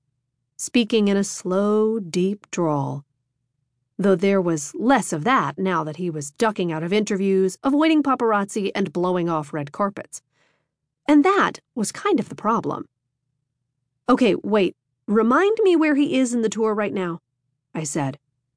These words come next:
Harper sized me up with her arms crossed, and then reached over to unravel the black velvet ribbon she had just wrapped around my neck. "He just finished up in Europe.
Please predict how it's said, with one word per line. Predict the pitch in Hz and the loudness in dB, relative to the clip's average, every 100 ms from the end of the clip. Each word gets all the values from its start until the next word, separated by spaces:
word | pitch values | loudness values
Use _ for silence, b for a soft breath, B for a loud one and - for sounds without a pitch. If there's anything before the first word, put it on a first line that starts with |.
| _ _ _ _ _ | _ _ _ _ _
Harper | - 233 294 | 2 4 4
sized | 294 208 175 208 - | 2 2 2 0 0
me | 233 | 2
up | 165 156 | 2 0
with | 175 | -2
her | 190 - | -2 0
arms | 175 160 | 0 -2
crossed, | - 160 135 139 - _ _ _ _ _ | -2 -2 -2 -4 -12 _ _ _ _ _
and | 190 190 | -2 0
then | 175 | 0
reached | 160 247 294 - | 2 2 2 0
over | 220 233 | 0 0
to | 226 - | -4 -2
unravel | 202 247 196 190 | 0 2 0 -2
the | 190 | -4
black | 147 160 175 233 | -4 -2 -2 -2
velvet | 185 175 180 - 190 | -4 -2 -2 -4 -4
ribbon | 180 147 135 | -4 -2 -4
she | 143 185 | -4 -2
had | 175 160 | -2 -2
just | 262 381 - - | 0 0 -4 -4
wrapped | 233 226 - | -4 -2 -2
around | 190 170 170 | 0 0 0
my | 156 | -2
neck. | 151 135 123 - _ _ _ _ _ _ _ _ _ _ | -2 -4 -8 -18 _ _ _ _ _ _ _ _ _ _
"He | - 269 | 2 4
just | 285 294 - | 4 2 0
finished | 320 294 269 269 | 2 2 2 -2
up | 254 | 0
in | 240 | 0
Europe. | 214 269 208 147 | 2 2 -2 -6